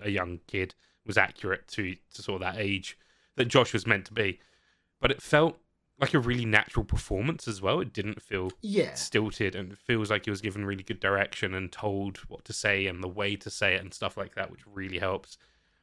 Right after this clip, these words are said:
Speaker 1: And then, yeah, just everyone else has just been great. Sort of, even if they're not the main characters, just everyone else sort of still has that going on. And I'm like, "This is great. This is so good."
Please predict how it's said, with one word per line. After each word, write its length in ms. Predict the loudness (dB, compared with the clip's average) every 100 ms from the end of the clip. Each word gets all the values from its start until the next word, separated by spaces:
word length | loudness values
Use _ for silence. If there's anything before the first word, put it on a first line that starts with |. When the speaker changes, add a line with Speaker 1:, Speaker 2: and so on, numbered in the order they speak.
| 0
Speaker 1:
And 80 | 2
then, 120 | 4
yeah, 120 | 2
just 180 | 0 -2
everyone 280 | 0 2 2
else 180 | 0
has 100 | -2
just 200 | -12 -12
been 220 | -10 -10 -10 _ _ _ _
great. 280 | 4 4 2 _ _ _ _ _ _ _ -2
Sort 200 | 2 2
of, 120 | 2 _ _ _
even 200 | 2 4
if 80 | 6
they're 120 | 6
not 160 | 4 0
the 180 | 4 6
main 240 | 6 6
characters, 440 | 6 6 6 0 -10
just 140 | -2
everyone 260 | 0 0 0
else 180 | -2 -4
sort 140 | -14
of 60 | -16
still 200 | _ -10
has 300 | -6 -4 -4
that 220 | 0 0 2
going 240 | -2 0
on. 180 | 0 -2
And 80 | -2
I'm 100 | -4
like, 140 | -6 -8 _ _ _ _ _
"This 140 | -10
is 60 | -10 _
great. 420 | -6 4 4 4 _
This 120 | -8
is 80 | -6
so 240 | 2 4 4
good." 340 | 6 4 4